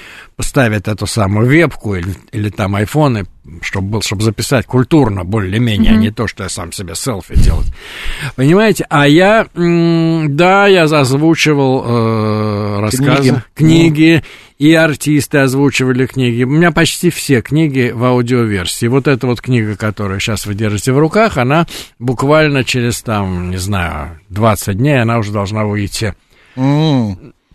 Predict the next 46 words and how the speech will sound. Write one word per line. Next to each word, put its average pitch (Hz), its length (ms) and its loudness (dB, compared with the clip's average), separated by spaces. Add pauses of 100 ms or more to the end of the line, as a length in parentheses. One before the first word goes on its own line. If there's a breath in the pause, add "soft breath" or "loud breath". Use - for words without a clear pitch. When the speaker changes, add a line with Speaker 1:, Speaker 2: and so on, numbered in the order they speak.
(200)
Speaker 1:
в 135 460 4
Speaker 3:
Не 165 60 4
Speaker 1:
а-, 170 40 4
Speaker 3:
рановато? 170 840 2
Speaker 1:
аудио. 131 580 0
А 175 160 4
уже, 190 400 4
а 165 160 0 (160)
электронка 196 600 2
уже 123 340 0
есть. 165 360 2
Speaker 3:
А, 123 200 4
уже 113 260 0
все 143 180 -2
Speaker 1:
Ну, 165 120 0
Speaker 2:
А - 40 4
вы 214 40 4
сами 180 100 4
Speaker 3:
понятно. 254 180 4
Speaker 2:
предпочитаете 214 640 0
аудиокниги 196 880 -2
или 165 480 -6 (140)
в 160 120 -6
Speaker 3:
Или 113 60 0
Speaker 2:
бум-, 113 180 0
в - 20 -6
Speaker 3:
читать? 139 200 2
Speaker 2:
бумажном 220 360 2
формате, 190 520 0
или 175 80 0
Speaker 1:
В 151 40 0
Speaker 2:
читаете, 165 200 4
Speaker 1:
бумажном 190 400 4
Speaker 2:
если 165 140 4
Speaker 1:
или 156 80 4
в 156 120 2
электронном, 165 520 2
Speaker 2:
в 139 60 4
электронном? 147 60 2
Speaker 1:
неважно. 151 480 2
Я 143 260 2
не, 143 600 0
не 135 180 0
делаю 117 380 0
различия. 160 580 0
Speaker 2:
Мгм. 226 200 2